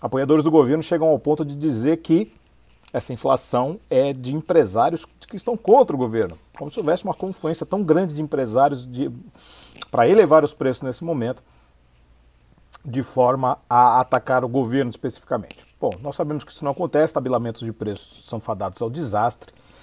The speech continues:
e nesse cenário, a decisão de juros é importante nesse momento para o Banco Central de tomar as rédeas de novo da economia. Lá fora, o F O M C tem uma missão relativamente mais fácil. Há um repique inflacionário, principalmente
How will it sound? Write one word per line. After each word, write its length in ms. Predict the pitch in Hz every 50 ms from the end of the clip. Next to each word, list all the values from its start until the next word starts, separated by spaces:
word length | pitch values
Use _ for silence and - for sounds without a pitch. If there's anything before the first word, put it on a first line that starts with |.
| - _ _ _ _
e 140 | - 220 240
nesse 240 | 180 135 123 113 -
cenário, 520 | - - 180 160 127 - 180 - 139 131 - _ _ _ _
a 100 | - 170
decisão 440 | 143 139 123 - - 120 123 117 113
de 140 | 117 123 110
juros 280 | 107 120 117 117 110
é 60 | 123 147
importante 600 | 156 - 175 165 131 - - 185 208 220 - 196
nesse 180 | 175 151 - 170
momento 280 | 151 143 143 139 -
para 140 | - 143 135
o 40 | 127
Banco 240 | 123 135 139 131 -
Central 380 | - 156 131 - 139 143 147
de 80 | 139 -
tomar 320 | - 156 135 123 139 139
as 120 | 143 - -
rédeas 320 | 151 143 131 131 123 117
de 120 | 120 170
novo 320 | 165 135 117 123 127 120 123
da 60 | 127
economia. 440 | 123 - 143 139 127 107 76 - - _ _ _ _ _ _ - _ _
Lá 100 | 247 240
fora, 300 | - - 233 226 233 226
o 80 | 214 202
F 160 | - - 208
O 60 | 196
M 100 | 180 165
C 160 | - - 196
tem 100 | - 185
uma 100 | 180 180
missão 320 | 180 170 156 - - 190 180
relativamente 600 | - 220 226 240 226 226 214 208 190 196 175 190
mais 180 | 196 185 -
fácil. 400 | - 151 123 98 - - - - _ _ _ _ _ -
Há 120 | 185 202
um 60 | 208
repique 380 | 180 170 170 - - 165 147 156
inflacionário, 680 | 143 - 147 143 135 - 139 123 123 123 117 113 - -
principalmente 760 | 202 240 233 - - 214 180 156 147 143 139 - - -